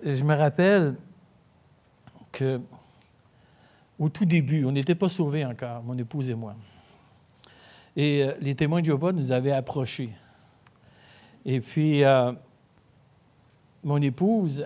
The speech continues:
euh, les laissait entrer. Moi, je voulais rien savoir de, des témoins de Jéhovah. J'ai, j'ai toujours détesté ces, ces, ces, cette manière de réfléchir-là.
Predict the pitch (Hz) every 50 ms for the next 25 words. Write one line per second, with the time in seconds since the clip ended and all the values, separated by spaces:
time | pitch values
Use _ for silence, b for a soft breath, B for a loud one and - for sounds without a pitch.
0 | - - 131 127 123 127 120 - - - - - - - - - - - - -
1 | - 147 147 147 147 151 143 - - 190 165 139 117 - - 151 175 185 160 139
2 | 135 127 135 151 156 139 127 127 123 127 139 151 143 - 131 123 131 135 135 127
3 | 127 120 113 117 117 110 113 113 117 139 131 131 127 120 120 113 123 143 151 147
4 | 127 113 113 120 113 127 - - 151 147 151 143 127 123 - 135 120 - - -
5 | 165 160 165 B B B B _ - - - 131 113 113 - - - 110 110 -
6 | - - 113 - - 123 - _ _ - _ _ _ - 127 120 120 120 123 131
7 | 139 139 127 123 123 120 117 120 117 107 - 147 135 120 123 139